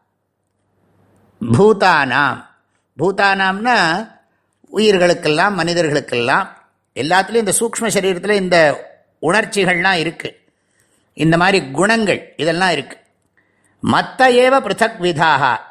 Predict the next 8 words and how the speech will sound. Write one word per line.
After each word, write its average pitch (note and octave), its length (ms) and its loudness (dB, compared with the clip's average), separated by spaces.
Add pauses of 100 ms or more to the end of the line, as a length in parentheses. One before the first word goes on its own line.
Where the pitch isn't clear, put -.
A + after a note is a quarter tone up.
ஈஸ்வரனாகிய A3 760 0 (100)
என்னிடமிருந்து G#3+ 720 0
தான் A#3 280 2 (1000)
பலவிதமா A3+ 640 2 (600)
அவரவர்களுடைய G3 800 0
வினைகளுக்கு G#3 680 0
ஏற்ப G#3+ 300 -2 (580)
அமைந்திருக்கின்றன. D#3 920 -2